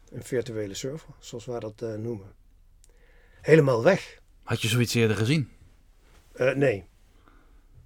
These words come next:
Speaker 1: Nee. Nee, dat was wel, eh, dat was wel bijzonder. En wat het nog veel bijzonderder maakt natuurlijk, is dat ook in dit geval de backups waren verdwenen.
Speaker 2: Ja, want eigenlijk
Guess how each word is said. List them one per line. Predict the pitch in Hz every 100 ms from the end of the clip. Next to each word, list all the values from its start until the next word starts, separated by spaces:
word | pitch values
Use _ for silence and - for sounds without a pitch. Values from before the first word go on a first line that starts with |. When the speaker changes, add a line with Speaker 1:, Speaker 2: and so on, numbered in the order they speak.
| _ _
Speaker 1:
Nee. | - 131 95 - - - - -
Nee, | 117 98 -
dat | 113
was | 127 127
wel, | 123 117 110
eh, | 110 104 101
dat | - 110
was | 110
wel | 117 117
bijzonder. | 107 113 117 98 - - - - - _ _ -
En | -
wat | 107 107
het | 107
nog | 104
veel | 135 113
bijzonderder | 113 110 113 113 113
maakt | 117 113
natuurlijk, | 113 - 110 113
is | 113
dat | 113 110
ook | 113 113 - - - -
in | 131
dit | 120
geval | - - 120 113
de | 107
backups | 110 117 160 -
waren | 101 104 101
verdwenen. | 113 117 101 87 - - - - - - - - - - -
Speaker 2:
Ja, | 120
want | 107 -
eigenlijk | 139 170 127 113 117 -